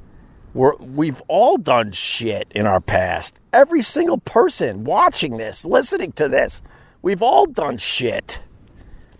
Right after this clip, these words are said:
If you wanna hold me responsible for stuff I'm doing in the year twenty twenty, then so be it.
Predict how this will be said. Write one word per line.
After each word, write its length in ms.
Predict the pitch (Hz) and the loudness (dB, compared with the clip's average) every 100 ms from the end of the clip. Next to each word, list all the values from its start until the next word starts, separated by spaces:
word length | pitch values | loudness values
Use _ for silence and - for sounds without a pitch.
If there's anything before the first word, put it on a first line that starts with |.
| _ - | _ -12
If 120 | 156 | -6
you 100 | 220 | 0
wanna 220 | 262 262 | 2 2
hold 300 | 165 233 269 | 6 6 6
me 280 | 262 254 240 | 0 -2 -2
responsible 720 | 202 202 - 233 233 233 233 | -4 -4 2 2 2 0 -2
for 120 | 208 196 | 0 -4
stuff 320 | - 220 220 | 2 2 4
I'm 140 | 190 | 0
doing 300 | 165 226 220 | 4 2 2
in 60 | 202 | 0
the 80 | 190 | 2
year 180 | 208 208 | 2 0
twenty 320 | - 214 208 | 2 2 2
twenty, 460 | - 208 214 208 - - _ - | 2 2 4 0 -6 -20 _ -6
then 160 | 160 | -4
so 340 | 151 - 214 196 | -4 2 6 6
be 200 | 170 180 | 6 4
it. 200 | 110 | 4